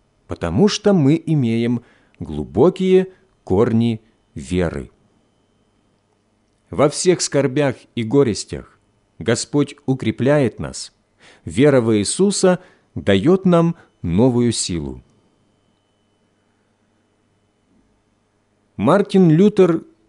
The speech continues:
тоже прожил много скорбных часов. Знаете, что он тогда делал? Он брал кусок мела и писал на стене: «Он жив».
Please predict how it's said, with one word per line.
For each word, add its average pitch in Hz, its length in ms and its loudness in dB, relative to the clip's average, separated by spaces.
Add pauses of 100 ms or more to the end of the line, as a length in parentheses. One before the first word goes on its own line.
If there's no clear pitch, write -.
(140)
тоже 165 340 4
прожил 117 540 2
много 135 420 4
скорбных 107 640 -2
часов. 85 460 -8 (1200)
Знаете, 160 560 2
что - 260 -2
он 139 240 -2
тогда 139 320 -2
делал? 98 440 -2 (960)
Он 151 260 2
брал 143 300 4
кусок - 380 -2
мела 139 440 2 (580)
и 139 120 -4
писал 185 440 0
на 147 140 4
стене: 107 540 0 (880)
«Он 147 400 0 (400)
жив». 80 580 -4